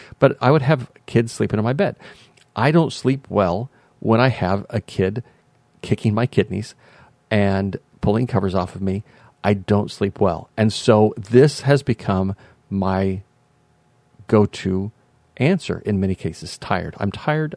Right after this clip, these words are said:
I'm grumpy. And the, the thing that happens when we do that is we take that on as I, an identity. "I'm tired and grumpy," can become an identity.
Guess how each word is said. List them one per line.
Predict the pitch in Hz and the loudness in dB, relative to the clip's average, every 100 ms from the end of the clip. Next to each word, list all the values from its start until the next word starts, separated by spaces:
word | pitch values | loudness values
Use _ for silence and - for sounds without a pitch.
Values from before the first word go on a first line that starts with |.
| - | -8
I'm | 98 | -8
grumpy. | 92 98 90 98 95 _ _ _ _ _ _ | -4 -4 -4 -6 -8 _ _ _ _ _ _
And | 104 98 95 98 95 - _ _ _ _ _ _ | 0 0 0 -4 -6 -12 _ _ _ _ _ _
the, | - 104 110 110 107 113 - _ _ _ _ _ _ _ _ - 180 | -18 -8 0 2 4 0 -4 _ _ _ _ _ _ _ _ -20 -16
the | 131 117 | -2 -2
thing | - 170 240 311 285 | 2 2 2 0 -4
that | 311 | -4
happens | 139 - 131 - 117 - | -4 -2 -2 2 0 2
when | 110 | 2
we | 107 | 2
do | 98 107 107 | 2 2 2
that | 90 82 85 - _ _ - | 0 -4 -8 -12 _ _ 0
is | 107 110 107 - | 4 4 2 -4
we | 95 104 104 110 113 127 - _ _ _ _ | -4 -2 0 0 -2 -4 -10 _ _ _ _
take | - 131 135 | -2 0 2
that | 135 123 | 2 2
on | 101 101 98 | 2 0 -2
as | 101 | -2
I, | 101 98 - | -2 -4 -2
an | 101 | -2
identity. | 98 90 101 95 85 78 - _ _ _ | 0 0 -2 -2 -4 -10 -16 _ _ _
"I'm | - 95 | -6 -6
tired | - - 110 113 107 | -6 -4 0 0 -2
and | 95 90 | -6 -4
grumpy," | 95 87 - - _ _ _ _ _ _ _ _ - - 127 113 185 - 123 120 - _ | -6 -6 -10 -14 _ _ _ _ _ _ _ _ -20 -14 -14 -12 -18 -20 -20 -20 -20 _
can | - 104 | 0 0
become | 92 - 95 | 0 -4 -2
an | |
identity. | 95 92 117 90 | -2 0 0 0